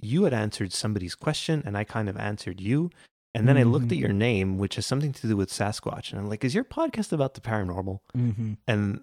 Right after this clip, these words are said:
Speaker 1: then we started chit-chatting and I ended up listening to your show, and it's really great.
Speaker 2: I do remember that as well. Yeah, that was, I used to do so much more promotion than I do now. And that was one of those things where I would go on Twitter, I'd answer questions,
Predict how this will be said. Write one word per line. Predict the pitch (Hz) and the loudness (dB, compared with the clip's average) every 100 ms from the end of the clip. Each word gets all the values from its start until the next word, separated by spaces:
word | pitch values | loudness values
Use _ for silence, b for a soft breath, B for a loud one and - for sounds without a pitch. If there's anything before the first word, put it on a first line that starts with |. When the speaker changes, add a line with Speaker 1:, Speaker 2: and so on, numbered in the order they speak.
| - | -6
Speaker 1:
then | 127 113 | 0 4
we | 110 | 4
started | - 104 98 | 4 2 2
chit-chatting | - 135 107 98 107 104 | 0 0 0 0 0 0
and | 95 98 | -2 -2
I | 95 | -2
ended | 98 98 | -2 -2
up | 98 | -2
listening | 104 101 | -2 -2
to | 92 | -4
your | 92 | -4
show, | 90 180 127 | -2 0 0
and | 110 | 0
it's | - - - - | -4 -8 -12 -14
really | 113 87 82 | -8 -4 -2
great. | 107 165 85 - _ _ _ _ _ _ _ | 0 0 -2 -6 _ _ _ _ _ _ _
Speaker 2:
I | - 135 | 0 4
do | 151 | 6
remember | 156 151 147 143 127 | 6 6 6 6 6
that | 127 127 | 6 4
as | 123 | 2
well. | 147 139 101 | 4 4 4
Yeah, | 117 131 113 98 | 4 6 4 2
that | 123 151 151 | 4 4 6
was, | 151 127 - B B _ | 2 2 -2 B B _
I | 147 | 4
used | 165 165 - | 6 6 2
to | 143 | 0
do | 135 127 | 0 0
so | - 180 175 | 0 2 4
much | 147 127 139 | 2 0 2
more | 127 120 | 2 2
promotion | 120 110 110 - 127 135 139 _ | 0 0 0 0 0 0 -2 _
than | 135 | 2
I | 123 | 4
do | 127 143 135 | 4 6 6
now. | 135 131 139 147 b _ - | 6 6 4 0 b _ -4
And | 127 123 | 0 2
that | 135 | 4
was | 135 123 | 2 2
one | 127 131 | 2 4
of | |
those | 131 123 - | 4 4 2
things | 143 | 0
where | 123 110 | 2 2
I | |
would | 110 | 2
go | 107 110 | 0 0
on | 110 | 0
Twitter, | 107 - 151 147 | 0 0 4 6
I'd | 120 | 4
answer | 107 110 - 110 | 4 0 -2 -4
questions, | - 143 - 139 135 | 2 2 2 2 2